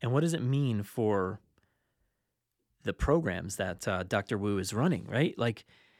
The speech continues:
<sighs> this is, this is another hang up, and I know when I talked with Tom, he was, he was hung up on this, uh, more so probably, but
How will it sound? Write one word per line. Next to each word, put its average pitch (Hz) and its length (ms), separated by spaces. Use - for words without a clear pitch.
<sighs> - 920
this 156 200
is, 147 140
this 147 160
is 160 120
another 131 260
hang 147 300
up, 101 120
and 110 100
I 110 60
know 113 120
when 107 120
I 101 60
talked 110 240
with 101 100
Tom, 107 440
he - 160
was, 113 220
he 123 160
was 113 160
hung 117 180
up 104 180
on 95 140
this, - 340
uh, 92 200
more 202 300
so 87 260
probably, 98 460
but 101 240